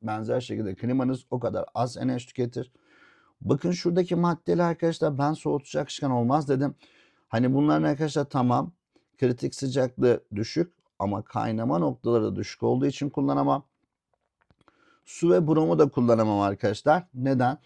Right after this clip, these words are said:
Su ve brom oda koşullarında ne halde arkadaşlar? Sıvı halde. Burada güzel iki tane o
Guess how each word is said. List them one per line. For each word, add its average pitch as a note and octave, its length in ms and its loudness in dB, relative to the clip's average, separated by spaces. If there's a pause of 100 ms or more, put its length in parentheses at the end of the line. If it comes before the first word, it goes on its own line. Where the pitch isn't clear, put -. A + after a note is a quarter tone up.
(180)
Su - 220 -2
ve B2 160 2
brom C3+ 280 2
oda C3 260 0
koşullarında A2 680 -4
ne D3+ 40 -2
halde G#2+ 280 0
arkadaşlar? G2 540 -4
Sıvı A#2 320 -2
halde. A2 480 -2 (400)
Burada D#3+ 200 2
güzel C#3 260 -2
iki - 160 -4
tane B2 240 -2
o A#2+ 180 -2